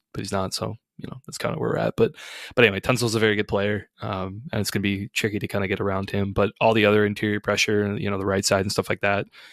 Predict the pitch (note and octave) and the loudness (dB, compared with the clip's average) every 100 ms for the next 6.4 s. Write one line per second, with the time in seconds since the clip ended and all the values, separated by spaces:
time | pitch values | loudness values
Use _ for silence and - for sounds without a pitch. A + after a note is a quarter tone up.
0 | _ - G2+ F#2+ G#2+ - G#2 G2+ G2+ - | _ -4 0 0 -2 0 2 0 -2 -2
1 | G2+ G2+ G2+ - G#2 B2 B2 G#2 F#2+ F#2+ | -2 -2 -4 0 2 2 0 0 0 -4
2 | G#2 G#2 - G2+ G#2 - - - - - | -2 -2 -2 -2 -4 -10 -16 -16 2 8
3 | D3 E3+ D#3 D#3 E3+ G#3 A3 G3+ - D#3 | 10 10 8 6 4 4 4 2 4 2
4 | D3+ C#3 A2+ B2+ - A2 C3 A#2 G#2+ G2 | 2 2 2 2 2 2 2 2 0 2
5 | B2 A#2 G#2 - - A#2 A2+ G#2 - A2 | 4 4 0 0 6 6 6 4 0 -2
6 | G#2+ G#2 G2+ | 0 0 -2